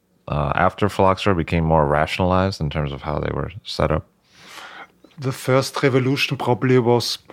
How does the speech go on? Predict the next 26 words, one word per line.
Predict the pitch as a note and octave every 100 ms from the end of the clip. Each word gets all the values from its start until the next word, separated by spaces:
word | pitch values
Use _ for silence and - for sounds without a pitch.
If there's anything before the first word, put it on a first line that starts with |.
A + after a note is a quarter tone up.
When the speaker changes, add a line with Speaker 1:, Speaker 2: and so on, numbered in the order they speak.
| _ -
Speaker 2:
plowing | A2+ F#2+ A2 B2+ B2 A2 -
with, | A2 G#2+ - - -
with | B2+ A2
horses, | - A2 G#2+ D3+ E3+ - - _ - - - - - -
then | F3 A#2+ A#2+ A#2+ B2 A#2+
the, | B2 - -
whi-, | B2+ B2
which | - B2+ -
meant | A#2+ G#2+ B2 -
that, | A#2+ A#2 A2+ -
uh, | A#2 A2 A2 G#2+ - - - - A#2+
a |
vineyard | G2+ A#2 B2+ C3 B2+ B2 - - - -
was | A#2 -
not | A2 G#2+ A2+
more | A#2 A#2+ A#2 G2+ -
a | G#2+
chaotic | - A2 G2 G#2 A2+ -
system. | B2 A2+ - B2 B2+ B2 - - - - - - _ _ -
And, | D3 A#2 A2+ A2 B2+
uh, | A#2 A2+ E3+
it, | B2 -
it | - -
meant | A2+ A#2 A2 -
that | A#2 -
you, | B2 A#2 A#2